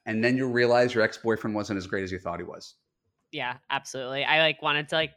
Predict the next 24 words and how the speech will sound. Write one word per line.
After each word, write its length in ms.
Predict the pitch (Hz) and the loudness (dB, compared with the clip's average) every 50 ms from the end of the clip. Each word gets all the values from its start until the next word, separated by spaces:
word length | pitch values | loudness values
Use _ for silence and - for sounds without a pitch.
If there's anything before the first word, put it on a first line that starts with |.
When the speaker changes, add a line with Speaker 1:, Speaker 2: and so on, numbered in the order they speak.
| _ 170 175 | _ -10 -4
Speaker 2:
jump 220 | - 214 180 165 | 0 0 2 2
out 100 | 170 165 | 2 2
of 60 | 165 | 2
my 100 | 160 160 | 2 0
seat 160 | 151 - 170 156 | 0 0 -2 -4
when 100 | 156 156 | -2 -4
you 60 | 156 | -4
said, 180 | 143 - 160 | -4 -2 -2
like, 220 | 151 160 160 143 - | 0 0 -2 -2 -2
take 200 | - 185 151 - | -4 -2 -2 -4
the 60 | 170 | -4
time 260 | - 175 165 151 156 | -2 0 0 0 0
to 100 | 151 165 | -2 0
write 180 | 156 151 147 147 | 0 0 2 2
down 200 | 151 143 143 147 | 2 0 0 0
a 60 | 143 | -2
list. 300 | 135 139 147 160 - - | 0 0 0 0 -2 -2
I 120 | 123 165 | -4 -2
think 220 | 170 - 170 170 - | -2 -2 -4 -2 -2
that's 240 | 175 175 170 - - | -4 -4 -4 -4 -4
so 160 | - 156 151 | -2 -2 0
helpful 340 | 151 165 170 - - 165 156 | 0 0 0 -2 -4 -8 -8
'cause 120 | - 160 | -6 -6
then, 160 | 190 202 202 | -6 -6 -6